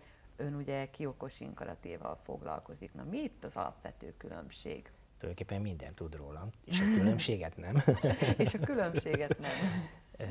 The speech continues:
Speaker 2: igen, a karatéban többféle irányzat van. A Kyokushin karatéról azt kell tudni, hogy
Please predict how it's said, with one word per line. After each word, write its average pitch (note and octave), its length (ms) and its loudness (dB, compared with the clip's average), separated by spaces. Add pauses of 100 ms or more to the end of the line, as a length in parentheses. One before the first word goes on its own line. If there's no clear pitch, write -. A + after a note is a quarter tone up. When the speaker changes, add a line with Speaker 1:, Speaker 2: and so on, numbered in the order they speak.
(300)
Speaker 2:
igen, G2 380 0
a F2+ 120 -6
karatéban F2+ 480 -2
többféle E2+ 420 -4
irányzat F#2+ 600 -4
van. D#2+ 140 -8
A E2 100 -8
Kyokushin F2 520 -4
karatéról F2 480 -4
azt E2 200 -8
kell D#2+ 240 -4
tudni, E2 300 -8
hogy D#2+ 200 -8